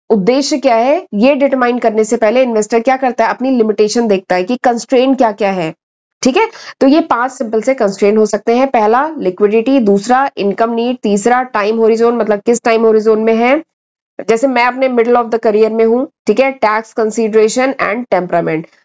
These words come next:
रिस्क लवर है कि रिस्क एवर्जर है, रिस्क अवॉइड करते हैं। तो इन सारे ही बातों को ध्यान में रख के रिस्क, इन्वेस्टर क्या करता है, उसके बाद अपना ऑब्जेक्टिव, इन्वेस्टमेंट का ऑब्जेक्टिव डिटरमाइन करता है, ठीक है? तो ये हो गया पहला स्टेप। अब दूसरा क्या है? Determination of objective।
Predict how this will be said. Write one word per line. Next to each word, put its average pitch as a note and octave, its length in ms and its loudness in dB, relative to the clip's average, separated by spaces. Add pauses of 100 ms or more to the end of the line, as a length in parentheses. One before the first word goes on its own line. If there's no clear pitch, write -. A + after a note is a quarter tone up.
(100)
रिस्क B3 360 0
लवर A3 260 2
है B3+ 180 -4
कि C4+ 140 -4
रिस्क G3+ 280 -2
एवर्जर G3 400 2
है, G#3+ 140 0
रिस्क F#3+ 240 -4
अवॉइड F3 280 0
करते G#3 280 -2
हैं। E4 120 0 (300)
तो D#4 60 2
इन F4 140 4
सारे C#4 400 0
ही E4 140 -2
बातों C4+ 320 0
को C#4+ 100 -4
ध्यान A3 260 -2
में A3+ 120 0
रख G3+ 160 -2
के C4 100 2
रिस्क, G#3+ 280 0 (140)
इन्वेस्टर G#3 420 0
क्या C4 160 0
करता B3+ 280 -4
है, F#3 60 -2
उसके G3 220 -2
बाद G#3 200 0
अपना A3 340 -2
ऑब्जेक्टिव, F#3 560 -2
इन्वेस्टमेंट G#3 520 0
का B3 80 2
ऑब्जेक्टिव F#3+ 380 -2
डिटरमाइन E3+ 420 -2
करता D#3 240 -8
है, - 80 -8 (400)
ठीक A#3+ 140 0
है? F4+ 120 2 (260)
तो A3 60 2
ये A3 100 6
हो A#3+ 120 4
गया A#3+ 120 -2
पहला G3 300 0
स्टेप। C#4+ 300 0 (240)
अब A#3 100 -2
दूसरा C4+ 380 0
क्या D4+ 160 -2
है? D#4+ 160 0
Determination A3+ 720 0
of A3 140 -2
objective। E3 480 -4